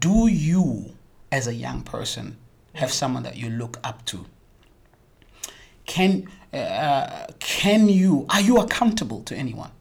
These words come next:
Speaker 2: Mm.
Speaker 1: So this is another thing. We are countercultural. My wife and I, we said, "The culture is very individualistic,
Speaker 2: Mm.
Speaker 1: but the youth culture is not."
Speaker 2: Mm.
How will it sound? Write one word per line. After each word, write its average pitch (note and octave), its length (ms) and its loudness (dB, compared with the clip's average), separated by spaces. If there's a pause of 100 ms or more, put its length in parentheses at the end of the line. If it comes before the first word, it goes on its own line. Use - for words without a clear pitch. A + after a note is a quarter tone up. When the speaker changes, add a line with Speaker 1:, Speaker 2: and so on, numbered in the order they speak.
(140)
Speaker 2:
Mm. E3+ 240 -16 (760)
Speaker 1:
So - 380 -2 (260)
this G3+ 280 2
is F#3 100 -2
another F3 260 2
thing. D3 200 0
We D#3+ 200 2
are C#3+ 100 4
countercultural. D3+ 1000 -6 (420)
My C3+ 240 -4
wife C3 300 -2
and B2+ 120 -10
I, - 80 -10
we C#3 140 -8
said, C3+ 280 -6 (460)
"The D3 140 -6
culture - 680 0
is C3 260 -6
very D#3+ 340 -4
individualistic, C#3 1160 -4 (180)
Speaker 2:
Mm. D#3 140 -14 (420)
Speaker 1:
but - 180 -2
the C#3 80 0
youth C4 360 4
culture - 400 0
is E3+ 140 0
not." - 400 2 (280)
Speaker 2:
Mm. C#3 340 -12